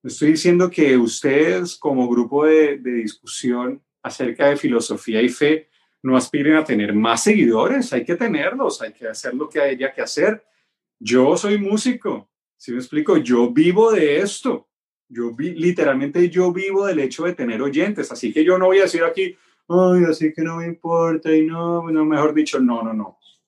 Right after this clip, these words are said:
¿Sí me explico? Yo hago lo que tengo que hacer a mi alcance, yo hago publicidad, buscamos maneras como lúdicas de engancharnos con las personas y todo ese tipo de cosas. Hay que ser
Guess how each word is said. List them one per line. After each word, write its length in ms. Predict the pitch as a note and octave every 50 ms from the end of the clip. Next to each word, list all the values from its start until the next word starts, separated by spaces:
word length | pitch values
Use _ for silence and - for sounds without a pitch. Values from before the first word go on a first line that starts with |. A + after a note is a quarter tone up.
| _
¿Sí 160 | - - - A#2
me 60 | B2
explico? 580 | B2+ - - C#3+ C#3 C3+ - F#3+ G#3 - _ _ _ _ _ _ _ _ _ A2+
Yo 220 | G2+ G#2 G2 F#2
hago 240 | F2+ F#2+ G2 F#2+ G#2
lo 160 | A2+ - -
que 140 | - F3 D#3
tengo 320 | C#3 - - A2 G2+ G#2+
que 100 | A#2 F3+
hacer 420 | E3 - - - - A2 - - A2+
a 80 | G#2
mi 80 | A2 B2+
alcance, 800 | C3 A2+ G#2 - - A#2+ A#2 D#3 E3 D#3+ - - E3+ E3+ D#3+ - - - - - _ -
yo 100 | A#2 A2+
hago 180 | G#2 G#2 G#2+
publicidad, 920 | - B2 A#2 A2+ G#2+ G#2+ - - A2 G#2 G#2 G#2+ A#2 C3+ C#3 C#3+ C#3+ C#3 C3
buscamos 520 | A#2+ A2+ - - A2 G#2 A2+ A2+ A2+ -
maneras 520 | C#3 B2+ B2 A#2+ A2 G#2+ G#2+ A2 A#2 -
como 400 | - D3 C#3+ C#3 C3 A#2+ A2 G#2 - _ _ _ _ _ -
lúdicas 920 | - A#2 A#2+ B2+ C#3+ D#3 E3 E3+ E3+ E3 D#3+ D#3 - D#3 C#3+ C#3+ C#3+ B2
de 440 | A#2 B2 A#2+ A#2 A2+ A#2 B2 A#2+ A#2
engancharnos 840 | A2 G#2+ A2+ A2 A2 G#2 - - C#3 C3+ C#3 C#3 C3+ C#3 C#3+ C#3 C#3
con 160 | - C3 B2+
las 140 | A#2+ A#2+ -
personas 640 | - A#2+ - G#2+ - - B2+ A2+ A#2+ B2+ C3+ - -
y 100 | - -
todo 140 | - A2+
ese 140 | G#2 - B2
tipo 200 | - B2+ - C#3
de 80 | A#2 -
cosas. 360 | - G3+ - - - - -
Hay 300 | - D#3 D#3+ D#3+ D#3+ D#3
que 140 | - F3+ F3
ser 480 | E3+ - - G3 G3+ G3+ G3+ G3 -